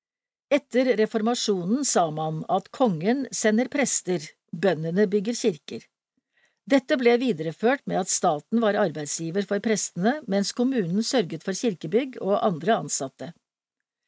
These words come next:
I dag finansieres fortsatt lokalkirka slik, men det er kirkerådet og bispedømmet som har overtatt statens styring, og kirkelige fellesråd har overtatt kommunens utøvelse.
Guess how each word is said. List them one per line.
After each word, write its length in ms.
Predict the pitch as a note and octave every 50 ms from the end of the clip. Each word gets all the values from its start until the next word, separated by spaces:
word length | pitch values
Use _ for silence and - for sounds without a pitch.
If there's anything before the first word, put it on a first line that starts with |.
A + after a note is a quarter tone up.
| _ _ _ _ _ _ _ _ -
I 60 | C4+
dag 300 | G#3+ B3+ B3+ C4 C#4 C4 -
finansieres 840 | - B3 A3+ A#3 A3+ A3 - - C#4 B3 F#3 E3 E3 G#3 G#3+ - -
fortsatt 460 | - G#3 - - - D4 D4 - - -
lokalkirka 720 | A#3+ A#3+ A3+ - G3+ E3+ D#3+ D3 - E3+ D3+ D#3 - F3+
slik, 540 | F3 - D#3 D#3 C#3 B2 - _ - - - _ _
men 320 | - F#3 G3+ A3 A3+ A3+
det 80 | G#3 A#3
er 160 | - E3+ F#3
kirkerådet 800 | - - B3+ G3+ D#3+ - - D#3 D#3+ D#3 D#3 D#3 D#3 G#3+ B3 C#4 B3 - _ _ _ _ _ _ _ _ _ _ _ _ -
og 140 | G#3 A3 G#3
bispedømmet 800 | B3 - - - D#3+ D#3+ E3 D#3+ E3 G3 B3+ D4+ D4 - - -
som 220 | - A3 G#3+ G#3 G3
har 160 | A3 A#3 B3
overtatt 480 | G#3+ A#3 F#3 D3 D3+ - G3 G#3 -
statens 460 | - - F3+ D#3+ D#3 - - F#3 - -
styring, 380 | G#3+ G#3 G3 G3 A3 B3+ D#4 D#4+ _ _ _ _ _ _ _ _ - -
og 80 | B3
kirkelige 480 | A#3 - D#4 B3+ F3 - F3+ F#3 A#3 A#3+ -
fellesråd 580 | A3+ F3+ D#3 D#3+ D#3+ - F#3 F#3+ A3 B3 A#3+ A#3
har 160 | A#3 A3 A3
overtatt 400 | G#3+ G3 F3 F3+ - G#3+ G#3+ - -
kommunens 600 | D4 C#4+ D4+ C#4 G#3 D#3+ D3 C#3+ D3 D#3+ D#3+ - -
utøvelse. 720 | - D3 D3+ C3+ - D#3 C#3+ C#3 C#3 C#3 - - - -